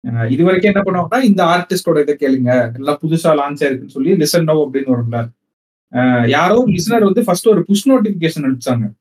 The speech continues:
ஆ, அதுல என்ன போட்டிருந்துச்சுன்னா, "காலேஜுக்கு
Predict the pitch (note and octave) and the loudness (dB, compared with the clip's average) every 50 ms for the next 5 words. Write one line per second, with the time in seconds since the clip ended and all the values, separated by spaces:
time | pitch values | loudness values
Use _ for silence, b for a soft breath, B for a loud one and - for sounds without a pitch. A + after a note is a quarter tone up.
0 | _ _ _ _ _ _ _ _ _ _ _ _ - C3+ C3+ C3 C3 C3 C3 B2+ | _ _ _ _ _ _ _ _ _ _ _ _ -4 0 2 2 2 2 2 2
1 | C3 C3+ C3+ - C#3 D3+ D#3 D3+ E3+ G#3+ G#3 G3+ F3+ - F3 E3+ A3 G#3+ F#3+ A3 | 0 0 0 0 0 0 2 2 2 2 2 2 0 0 0 0 0 0 0 -2
2 | C4 C4+ B3+ G#3+ F#3 E3 C#3 C3 - D3+ D3 D#3 F#3 G3 G3 F#3+ F3+ F3 - E3+ | 0 0 0 0 -2 -4 -6 -6 -4 -2 0 0 2 2 0 0 -2 -4 -4 -6